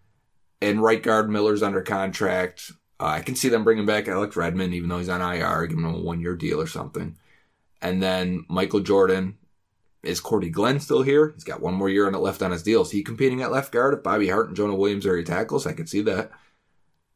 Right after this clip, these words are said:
And then, did I mention Michael Jordan? But then you're probably gonna bring a draft pick in. And at that point, Billy Price is just, what, a backup center? That's it?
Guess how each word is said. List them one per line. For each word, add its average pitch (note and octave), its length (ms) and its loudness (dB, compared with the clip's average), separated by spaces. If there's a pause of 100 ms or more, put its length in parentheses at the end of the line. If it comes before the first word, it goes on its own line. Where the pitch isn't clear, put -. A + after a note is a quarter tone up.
(180)
And G#2+ 220 0
then, A2 520 0 (640)
did F#2 140 0
I F2 40 0
mention F#2 260 -4
Michael F#2+ 240 -8
Jordan? G#2 340 -4
But G2+ 260 0
then A2+ 440 0
you're G#2+ 140 2
probably A#2 320 2
gonna A2 320 -4 (260)
bring G#2+ 240 4
a F#2 40 -2
draft G2+ 360 -2
pick E2 180 -6
in. - 160 -10 (1040)
And G2 520 0 (540)
at - 180 -2
that B2 220 2
point, C#3+ 400 0
Billy A2 200 2
Price A2 260 2
is - 60 -14
just, G2 200 -6
what, G#2+ 220 0
a - 20 -10
backup F#2 460 -4
center? B2+ 440 -2 (560)
That's - 200 -4
it? - 260 2